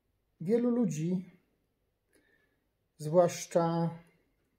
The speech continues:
z grup, e, wysokiego ryzyka, ludzi starszych,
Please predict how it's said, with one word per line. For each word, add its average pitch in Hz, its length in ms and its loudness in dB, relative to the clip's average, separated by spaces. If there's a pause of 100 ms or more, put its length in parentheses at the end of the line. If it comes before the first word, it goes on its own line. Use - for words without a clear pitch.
(1200)
z 135 140 -12
grup, 180 540 4
e, 165 420 6
wysokiego 165 540 0
ryzyka, 156 840 0 (520)
ludzi 135 220 -6
starszych, - 880 -2